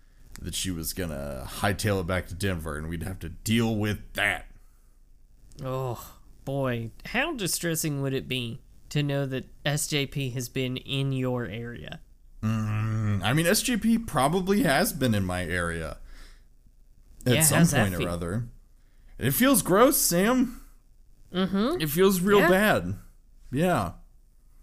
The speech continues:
Speaker 1: Uh, not
Speaker 2: Yeah,
Speaker 1: a
Speaker 2: I mean,
Speaker 1: fan.
Speaker 2: uh, imagine how, uh, the people of Ireland feel about her
Speaker 1: <laughs>
Speaker 2: and her husband, Matthew Broderick.
Speaker 1: Not great. Uh, they have a little bit
Speaker 2: Not
Speaker 1: more
Speaker 2: good.
Speaker 1: of a reason, I feel like.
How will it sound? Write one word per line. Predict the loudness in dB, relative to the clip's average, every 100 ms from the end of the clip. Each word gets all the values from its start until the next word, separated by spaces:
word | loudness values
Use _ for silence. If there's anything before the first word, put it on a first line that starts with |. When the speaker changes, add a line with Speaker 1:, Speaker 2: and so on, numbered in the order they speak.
| -20 -18 -10 -4
Speaker 1:
Uh, | -2 0 -2 -4 -6 -2
not | 2
Speaker 2:
Yeah, | 4 4
Speaker 1:
a |
Speaker 2:
I | 4
mean, | 2 2
Speaker 1:
fan. | 0 0
Speaker 2:
uh, | 0 -2 -6 -20 -20 -20 -20 -20 -20 -20 -20 -12 -4
imagine | 0 0 0 -2 -4
how, | -2 0 0 0 -2 -6
uh, | -2 0 0
the | -2
people | -4 -2 0
of | 0
Ireland | 0 0 0 -2
feel | -2 -4 -4 -6 -6
about | -4 -2 0 0 -2 -8 0 2
her | 4 4 2
Speaker 1:
<laughs> |
Speaker 2:
and | 0 0 0
her | 0 2
husband, | 2 2 2 2
Matthew | 2 2 2 0
Broderick. | 2 2 2 0 -8 -8 -10 -10 -12 -12 -14 -16 -12 -12 -10 -12 -12 -14 -18 -16 -16 -16 -16 -18 -10 0
Speaker 1:
Not | 2 2 4
great. | 6 6 6 0 -4
Uh, | 2 4 6 6 6
they | 6 8
have | 6 6
a |
little | 4 4
bit |
Speaker 2:
Not | 4 4
Speaker 1:
more | 4
Speaker 2:
good. | 4
Speaker 1:
of | 2
a |
reason, | 2 4 4 2 0 -4
I | -4
feel | -2 -2 -2
like. | -2 -4 -8